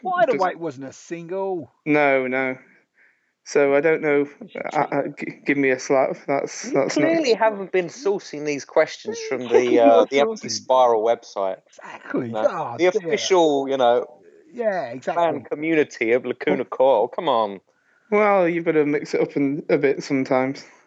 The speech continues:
Speaker 1: To be honest, mate, I haven't updated the F A Q for a while. I ought to do that. But it won't have five in it, I'll tell you that for nothing.
Speaker 2: <laughs> Well, you
Speaker 1: Five?
Speaker 2: both got a point out of it.
Speaker 1: All right, well,
Speaker 3: Five?
Speaker 1: managed to blag a point. All right, okay.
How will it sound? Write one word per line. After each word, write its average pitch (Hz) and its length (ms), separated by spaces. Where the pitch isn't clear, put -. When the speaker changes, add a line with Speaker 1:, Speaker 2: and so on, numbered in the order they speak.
Speaker 1:
To 160 100
be 160 80
honest, 151 300
mate, 123 140
I 120 100
haven't 131 160
updated 117 320
the 123 100
F - 120
A 113 80
Q 123 220
for - 140
a 98 60
while. 98 260
I 107 80
ought 107 200
to 120 100
do 104 80
that. 90 260
But 143 120
it 139 40
won't 190 200
have 170 100
five 165 420
in 110 120
it, - 20
I'll 139 140
tell 165 160
you 147 80
that 160 160
for - 120
nothing. 170 520
Speaker 2:
<laughs> - 40
Well, 294 140
you 165 100
Speaker 1:
Five? 147 40
Speaker 2:
both 160 160
got 147 100
a 143 60
point 147 420
out 131 260
of 135 120
it. 196 200
Speaker 1:
All 151 140
right, 147 440
well, - 20
Speaker 3:
Five? - 160
Speaker 1:
managed 143 240
to 135 100
blag 127 360
a 113 60
point. 110 420
All 110 60
right, 104 240
okay. - 280